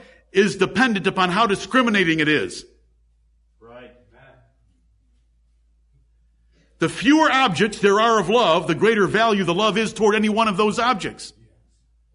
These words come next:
Speaker 1: The greater the price paid in the name of love proves the value of love.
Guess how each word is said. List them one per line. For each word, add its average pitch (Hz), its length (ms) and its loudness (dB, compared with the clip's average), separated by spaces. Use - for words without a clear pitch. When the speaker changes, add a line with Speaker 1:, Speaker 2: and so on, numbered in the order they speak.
Speaker 1:
The 180 100 2
greater 254 300 2
the 226 100 2
price 262 400 -2
paid 175 580 -2
in 208 120 -2
the 202 60 0
name 254 240 2
of 185 120 -2
love 180 500 0
proves 214 320 0
the 185 80 0
value 196 400 0
of 143 80 -2
love. 143 480 -2